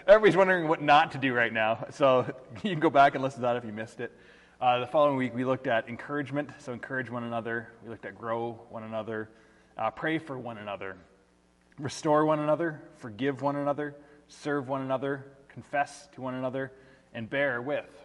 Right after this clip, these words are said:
one another. So that's been the last, I think that's eight weeks or so that we've been looking through, uh, the one another's in the scriptures and seeing how that can be applied to, you know, my life, your life, and us as a community.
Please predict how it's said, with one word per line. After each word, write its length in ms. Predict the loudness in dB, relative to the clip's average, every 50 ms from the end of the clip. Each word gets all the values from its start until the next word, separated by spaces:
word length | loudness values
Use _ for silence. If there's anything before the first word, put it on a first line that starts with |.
| -18
one 160 | -16 -14 -14 -12
another. 360 | -10 -10 -12 -12 -12 -16 -18 -20 _ _ _ _ _ _ _
So 120 | 0 2
that's 140 | 2 2 2
been 260 | 2 2 2 2 2
the 240 | 0 0 0 -2 -4 -10 -20 -20 -20 -10 -2
last, 560 | 0 2 4 4 2 0 -4 -12 -14 -14 -10 -6
I 160 | -4 -2 -2
think 100 | -2 -2
that's 220 | -4 -4 -4 -6 -6
eight 200 | -6 -4 -4 -4
weeks 320 | -2 -2 -2 -2 -4 -8 -10
or 80 | -10
so 280 | -4 0 2 4 6 6
that 120 | 4 2
we've 320 | 0 -2 -4 -6 -6 -6 -6
been 240 | -6 -6 -6 -6 -12 -14 -14 -10
looking 300 | -8 -8 -6 -6 -8 -10
through, 440 | -10 -8 -4 -2 -2 -2 -2 -4 -6 -10 -16 -20 -20 -20 -16 -10
uh, 160 | -6 -4 -4
the 80 | -2 -2
one 220 | 2 4 4 4
another's 340 | 6 4 4 4 2 0 -2
in 80 | -6 -8
the 140 | -10 -10 -10 -14 -20
scriptures 560 | -20 -8 -2 -2 -2 -2 -2 -4 -6 -6 -6
and 100 | -10 -12
seeing 220 | -8 -8 -8 -6
how 160 | -2 0 0
that 220 | 0 0 0 -4 -4
can 100 | -6 -10
be 60 | -10
applied 320 | -8 -4 -4 -4 -4 -4
to, 60 | -6 -10
you 120 | -12 -12 -14 -20 _ _ _ _
know, 140 | -12 -12 -12 -12 _ _
my 160 | 0 2 2 4
life, 340 | 4 4 2 2 0 -2 -8
your 180 | -6 -4 -2 0
life, 320 | 2 2 2 2 0 -4 -10
and 100 | -10 -10
us 220 | -10 -10 -10 -12
as 140 | -14 -14 -14
a 20 |
community. 600 | -16 -18 -16 -16 -14 -14 -14 -14 -14 -16 -20 -20